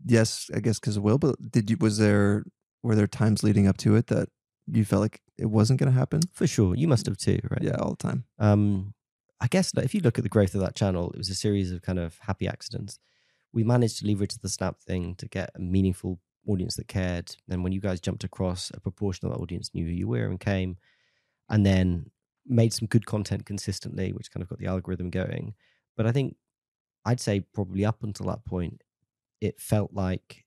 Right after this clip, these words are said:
Speaker 2: it had potential, but it hadn't really caught fire. And I think that moment, it did feel like we really set fire to
Speaker 1: Mm-hmm.
Speaker 2: something.
Speaker 1: Mm-hmm. I think it's why we still refer to it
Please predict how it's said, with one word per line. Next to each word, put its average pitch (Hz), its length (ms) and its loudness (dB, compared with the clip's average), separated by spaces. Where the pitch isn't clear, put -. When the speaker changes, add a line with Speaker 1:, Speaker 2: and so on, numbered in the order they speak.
Speaker 2:
it 98 180 -4
had 95 200 -4
potential, - 540 -6
but 92 120 -8
it - 60 -8
hadn't - 180 -4
really 92 140 -6
caught 92 240 -6
fire. 107 400 -4
And 101 100 -6
I 95 40 -2
think - 300 -6
that 117 220 -2
moment, 104 460 0
it - 140 -4
did 98 140 -2
feel 95 200 -4
like 90 320 -2
we 87 80 -4
really 87 220 -4
set - 220 -8
fire 92 200 -6
to 117 60 2
Speaker 1:
Mm-hmm. 101 100 2
Speaker 2:
something. 95 360 0
Speaker 1:
Mm-hmm. 101 260 0
I - 40 2
think 110 260 2
it's - 180 -8
why 107 220 0
we - 120 -4
still - 200 -2
refer - 260 -2
to 110 180 0
it - 100 -2